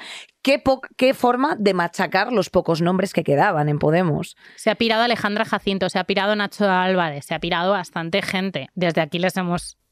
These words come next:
Speaker 2: Eh, les hemos, eh, apoyado, les hemos respetado un montón, pero claro, es, es una opción que, claro, está, ha estado como monopolizando una conversación que igual tendría que haber ido en otro sentido si realmente los intereses
Speaker 1: Exacto.
Speaker 2: que tienen no es ocupar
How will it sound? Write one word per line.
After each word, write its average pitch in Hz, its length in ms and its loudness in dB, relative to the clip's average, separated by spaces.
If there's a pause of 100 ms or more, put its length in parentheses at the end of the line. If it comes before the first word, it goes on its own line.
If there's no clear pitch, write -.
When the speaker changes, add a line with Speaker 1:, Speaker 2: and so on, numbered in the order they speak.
(220)
Speaker 2:
Eh, 156 380 -2 (480)
les 156 360 0
hemos, 160 460 -2
eh, 170 320 0
apoyado, 175 800 0
les 185 180 -2
hemos 175 200 -2
respetado 175 880 0
un 180 140 0
montón, 175 500 0 (280)
pero 170 160 -2
claro, 170 360 -4
es, 156 340 -6
es 165 280 -4
una 170 140 -2
opción 175 440 -4
que, 165 380 -2
claro, 165 180 0
está, 160 180 -4 (100)
ha 180 60 -8
estado 170 420 -2
como 175 320 -2 (320)
monopolizando 180 600 0
una 180 140 -2
conversación 185 720 -2
que 202 80 -2
igual 165 200 -2
tendría 185 300 -2
que 226 80 0
haber 185 140 -2
ido 165 80 -2
en 165 80 -4
otro 170 180 -6
sentido 170 400 -2
si 214 120 0
realmente 180 440 -2
los 185 160 -4
intereses 170 380 -4
Speaker 1:
Exacto. 180 140 -2
Speaker 2:
que 160 60 -8
tienen 196 320 -2
no 185 200 0
es 165 100 -4
ocupar 175 400 -2